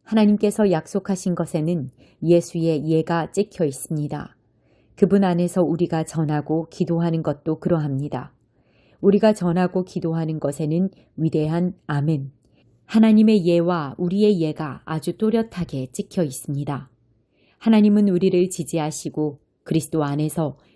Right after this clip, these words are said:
우리를 믿을 수 있는 사람으로 만드시며 우리 안에 그분의 예를 새겨 넣으시는 분입니다.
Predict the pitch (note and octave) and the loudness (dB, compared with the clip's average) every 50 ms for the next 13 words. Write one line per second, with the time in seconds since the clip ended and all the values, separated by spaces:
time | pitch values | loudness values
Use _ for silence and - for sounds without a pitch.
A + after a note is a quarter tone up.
0 | _ - F3+ F3 G3+ G3+ F3+ F#3 D#3 B2+ - - E3 E3 - G#3 G#3 G#3 - - | _ -2 2 6 6 6 6 4 0 0 -2 -2 -2 0 2 2 0 0 0 0
1 | G3 F#3 F3+ F#3 F#3+ F#3+ - F#3 F3+ E3+ D#3+ D#3 D#3 D#3+ C#3 C3 B2+ C3+ C#3+ E3 | 0 2 2 2 0 -2 -4 -4 -4 -2 -2 -2 -2 -2 -4 -4 -4 -4 -4 -4
2 | E3 - - D#3+ D3 C#3 C3 C3+ C3+ _ _ _ _ _ _ _ - - E3+ E3+ | -6 -4 -4 -4 -2 -2 -4 -6 -8 _ _ _ _ _ _ _ -4 0 2 2
3 | E3+ E3 D#3 D#3 D#3 E3 F3 F3 E3+ _ _ _ _ - - E3 C3 D#3+ D#3+ E3+ | 2 2 2 0 0 0 -2 -2 -4 _ _ _ _ -8 -6 -4 -2 0 0 0
4 | E3+ E3 D#3 D3+ C#3+ D3 E3 F3 F3+ F3 - _ - - - A3 G#3+ G#3+ G3+ F#3+ | 0 0 0 0 0 0 0 0 0 -2 -4 _ -14 -4 0 0 2 2 2 2
5 | F3+ D3+ C#3+ D3 D3 C#3+ - D#3+ D#3 E3 E3 D#3+ - C#3 - F3 E3 D#3 D3 C#3 | 2 2 0 -2 -4 -4 -4 -2 0 0 0 -2 -4 -4 -2 -2 -2 -2 -2 -2
6 | C#3 C3+ C3+ C3 B2 B2 - | -4 -4 -4 -6 -10 -10 -14